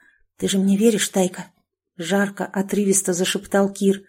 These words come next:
беспорядочно целуя ее в висок, щеку, мокрые дрожащие ресницы,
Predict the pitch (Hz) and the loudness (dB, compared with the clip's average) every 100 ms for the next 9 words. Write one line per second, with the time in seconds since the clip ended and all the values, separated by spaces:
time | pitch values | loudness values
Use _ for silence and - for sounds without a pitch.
0 | _ - 185 - - 190 196 190 - 190 | _ -12 0 0 2 0 0 0 -4 -6
1 | 185 - 190 202 190 180 180 185 180 185 | -4 -2 2 4 4 2 2 0 0 -2
2 | - 208 208 - - - 196 202 202 196 | 0 -2 -2 -10 -12 -4 -2 -2 -4 -12
3 | - - 190 - 202 190 196 190 214 208 | -10 -4 -2 -2 -2 -2 -2 0 -2 -2
4 | - 196 190 - 202 214 - 202 196 | -2 0 0 -2 0 0 -2 -4 -8